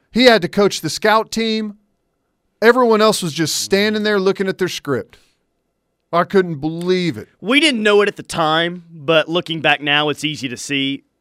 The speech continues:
Speaker 2: Once he was hired as the head coach, that pretty much put the final nail in the coffin for Mike Stoops. It was,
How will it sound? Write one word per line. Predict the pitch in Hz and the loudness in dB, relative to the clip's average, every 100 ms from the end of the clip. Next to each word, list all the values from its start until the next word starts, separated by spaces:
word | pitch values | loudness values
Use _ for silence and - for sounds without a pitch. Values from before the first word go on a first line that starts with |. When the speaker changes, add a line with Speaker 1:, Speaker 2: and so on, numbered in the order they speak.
| - | -14
Speaker 2:
Once | 151 160 202 240 - - - _ _ _ _ _ _ | -8 0 0 0 -6 -10 -12 _ _ _ _ _ _
he | - 180 196 | -8 -4 -2
was | 170 - | -4 -2
hired | 143 156 160 | 2 2 2
as | 156 | -2
the | 143 | -6
head | 131 143 | -4 -4
coach, | 143 143 151 - - _ | -4 -4 -4 -8 -16 _
that | 151 180 - | 0 0 0
pretty | 190 180 | -2 -2
much | 160 156 151 - | 0 0 -2 -8
put | 170 165 143 _ _ _ _ - | -2 0 -2 _ _ _ _ -12
the | |
final | 143 156 156 143 | -2 2 2 0
nail | 139 143 | -2 -4
in | 131 | -4
the | |
coffin | 123 135 127 123 110 | -4 -2 -2 -6 -10
for | 127 | -10
Mike | 120 117 - | -6 -6 -8
Stoops. | - 107 95 147 | -12 -14 -10 -8
It | 156 | -6
was, | 143 - | -8 -10